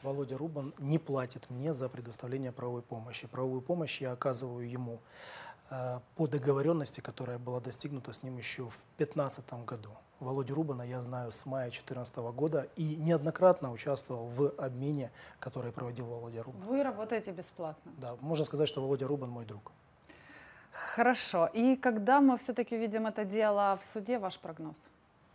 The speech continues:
Speaker 1: Э, мы с Владимиром Рубаном, а также с адвокатами, которые, э, со стороны Володи Рубана участвуют в этом процессе, не будем затягивать ознакомление. Если там десять томов,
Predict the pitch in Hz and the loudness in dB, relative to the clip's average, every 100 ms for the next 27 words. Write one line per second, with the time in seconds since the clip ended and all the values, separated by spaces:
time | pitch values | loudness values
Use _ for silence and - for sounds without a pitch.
0 | - - - - - - - - - - | -20 -18 -16 -16 -18 -18 -18 -20 -20 -20
1 | - - _ - - - 107 107 107 107 | -20 -20 _ -18 -14 -8 -8 -6 -8 -8
2 | - - - - - - - 139 147 - | -10 -12 -14 -18 -20 -20 -8 -2 -2 -2
3 | 120 131 123 117 113 113 127 160 190 - | -4 -4 -6 -6 -8 -8 -4 -4 -4 -8
4 | - 127 120 139 123 135 127 120 120 127 | -10 -6 -6 -4 -4 -6 -6 -10 -12 -10
5 | 135 127 123 113 - - 117 110 110 110 | -8 -6 -6 -10 -16 -14 -10 -8 -8 -6
6 | 110 - 135 147 123 123 120 123 120 123 | -4 -4 -4 -4 -2 -2 -2 -2 -4 -6
7 | 117 120 113 127 113 127 - 123 123 131 | -6 -6 -4 -2 -2 -4 -8 -8 -4 -2
8 | - 156 139 151 135 120 110 120 - 107 | -2 -2 2 2 0 -4 -6 -6 -6 -8
9 | 110 123 113 120 117 117 123 175 190 - | -8 -4 -4 -2 -6 -6 -4 -4 -6 -14
10 | - - - - 139 139 135 127 139 143 | -16 -16 -10 -4 -4 -2 -2 0 -2 -2
11 | 139 147 180 - | -2 0 0 -2